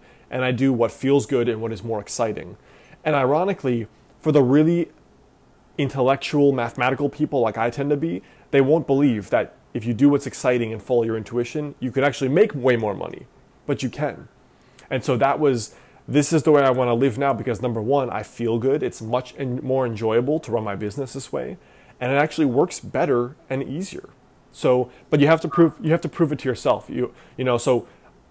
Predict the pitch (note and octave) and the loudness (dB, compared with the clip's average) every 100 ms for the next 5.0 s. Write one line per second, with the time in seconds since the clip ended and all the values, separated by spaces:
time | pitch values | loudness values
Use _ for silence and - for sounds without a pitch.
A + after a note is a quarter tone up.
0 | - C#3+ D3+ C#3+ - D3+ D#3 C#3+ D#3 C3+ | 4 6 6 2 2 2 2 4 4 4
1 | C#3+ C#3+ C3 C3 C3 D#3+ D3 C3 A2 B2+ | 2 2 0 2 4 4 2 2 2 2
2 | A#2 B2 G#2+ A#2 C#3+ F#2+ E2 - C3 - | 4 2 0 2 2 0 -10 -6 -6 -4
3 | A2 A2+ B2 C3+ A#2 C3 D3+ D3+ A#2+ C#3 | -4 -4 -2 0 -2 -2 -2 -2 -2 -2
4 | A#2+ - C3 C3+ B2+ G#2 G#2 G2+ - F2+ | -4 -4 -2 -2 -2 -6 -6 -6 -8 -10